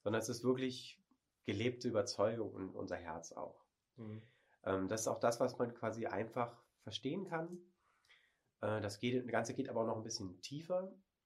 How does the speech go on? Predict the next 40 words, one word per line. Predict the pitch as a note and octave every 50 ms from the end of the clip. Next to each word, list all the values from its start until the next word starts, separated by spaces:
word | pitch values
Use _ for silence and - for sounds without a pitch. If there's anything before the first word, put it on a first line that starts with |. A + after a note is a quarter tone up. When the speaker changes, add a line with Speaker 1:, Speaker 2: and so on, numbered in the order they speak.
| _ _ _ _
Speaker 1:
weil, | G#2 G#2 G#2 G#2+ A2+ A#2+ A#2+ A#2+ A#2 A#2+ - A2
ähm, | A2 G#2+ G#2+ G#2+ G#2+ G#2+ G#2+ G#2
wenn | G#2+ G#2 G#2+
man | A2 G#2
das | G#2+ G#2+ - -
wirklich | A#2 - G#2 G2+ - - - - - - - _ _ _ _ _
breit | - G#2 F2+ F#2 A2+ C#3+ C#3 -
denkt | A2 G2 F#2+ - -
und | G2
nachhaltig | G2+ G#2+ - - A2+ G2 - - -
denkt, | F2 F2 F#2+ G2 G2 - - _ _ _ _ _ _
hängen | - G2 G#2
damit | G#2 G2+ G#2 G2+ G#2
natürlich | - - - G2+ G2 -
ganz | - G2+ G2 G2
viele | - - G#2 G2
Sachen | - G2 - F#2 E2+
zusammen. | - F#2+ F#2 F#2 E2+ G2 B2+ D3+ D#3+ D#3+ - -
Speaker 2:
Mhm. | C3+ A#2 G#2+ G#2+ G#2+ - - -
Speaker 1:
Es | C3+ -
gibt | - B2+ -
ja | C3 A#2
ganz | A#2+ B2 A#2+ -
viele | - - C#3+ C#3
Möglichkeiten, | A#2+ G#2+ - - G2 F#2+ - - F#2 F2 G2 F#2+
was | F#2 -
man | - F2+ F2
Gutes | F#2 F#2+ F#2 - -
tun | - - E2+ - -
kann. | - - - - - _ _ _ _ _ _ _ _ _ _ _ _ _ _ _ _ _ _ _
Und | - B2 A#2+
auch | A#2 -
viele | - C#3 B2+
Möglichkeiten, | B2 B2+ B2+ B2+ A#2+ - - G#2+ G#2+ G#2+ A#2 A2 G#2+ G#2
wie | G#2+ A2 A2+
man | A2+ G#2+ G#2 G2+ G#2 - -
Schlechtes | - - - - A2+ A2 - G2+ - -
vermeiden | - E2+ D#2+ C#2+ C#2+ C#2+ D#2 D#2+
kann. | - - - - G2+
Speaker 2:
Ja. | - G#2 -